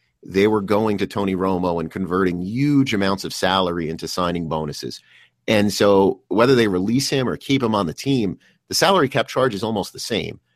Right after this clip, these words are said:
Twenty-four point seven million for him to back up, uh, Prescott on the cap this year, or nineteen point six million if he's cut or traded. Um, so either way, they're gonna have to take that hit. Uh, they save themselves fourteen million dollars in cash and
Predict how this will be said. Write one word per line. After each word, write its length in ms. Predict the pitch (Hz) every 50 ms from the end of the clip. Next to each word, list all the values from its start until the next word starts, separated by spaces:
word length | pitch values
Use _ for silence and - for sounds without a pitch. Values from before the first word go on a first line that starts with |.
| _ _ -
Twenty-four 440 | - 123 127 127 120 - 131 117
point 240 | 113 - 120 113 -
seven 340 | - - 110 113 113 120 117
million 420 | 117 113 120 120 120 117 123 120
for 140 | - - -
him 160 | - 110 107
to 80 | 92 92
back 320 | 80 76 92 98 107 -
up, 220 | 120 117 113 - _ -
uh, 200 | 80 104 101 -
Prescott 420 | - 120 110 - - 117 107 110
on 140 | 110 107 107
the 40 | 101
cap 280 | - 101 101 107 -
this 180 | - 110 - -
year, 240 | 127 123 117 117 123 _ _ _ _
or 140 | - - 98
nineteen 400 | 92 101 117 117 - - 107 104
point 240 | - - 104 101 -
six 320 | - - 117 110 - -
million 280 | 101 98 95 92 92 92
if 80 | 90 -
he's 160 | - - -
cut 320 | - - 120 107 101 - -
or 180 | - 95 90 90
traded. 460 | - - 123 117 104 82 73 69 - _ _ _ _ _ _ _ _ -
Um, 320 | - 92 95 95 92 95 95
so 180 | - - 123 -
either 220 | - 208 196 175
way, 240 | 143 143 139 131 123
they're 80 | 113 104
gonna 160 | 104 92 -
have 240 | - 117 110 113 -
to 80 | -
take 240 | - - 110 101 -
that 160 | 98 92 -
hit. 320 | - - 110 113 - - _ _ _ _ _ _ _ _ _ _ _ _ _ _ _ _ _ _ _ _ _ _ -
Uh, 220 | - 92 92 101
they 160 | 85 95 113 113
save 260 | - - 160 156 147
themselves 480 | 143 135 120 - 127 117 117 113 101
fourteen 420 | - - 117 113 104 - 127 120 110
million 220 | 107 107 107 101
dollars 480 | 92 87 92 101 101 104 101 101 95 -
in 80 | 87
cash 420 | 90 - 95 98 95 95 95 - -
and 280 | 85 87 90 92 -